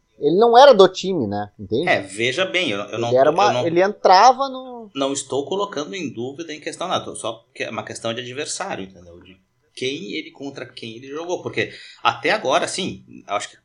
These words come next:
Speaker 2: como ti-,
Speaker 1: É.
Speaker 2: desde que ele, desde que ele assumiu o posto de titular, cara, ele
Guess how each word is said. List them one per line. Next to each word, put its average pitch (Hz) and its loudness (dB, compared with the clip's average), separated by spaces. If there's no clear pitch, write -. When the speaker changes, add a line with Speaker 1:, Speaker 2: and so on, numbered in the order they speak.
Speaker 2:
como 190 -8
ti-, - -14
Speaker 1:
É. 98 -6
Speaker 2:
desde 120 -6
que 185 -4
ele, 160 -6
desde 123 -8
que - -12
ele 127 -6
assumiu 117 -8
o 131 -14
posto 110 -10
de - -16
titular, - -14
cara, 277 -8
ele 196 -10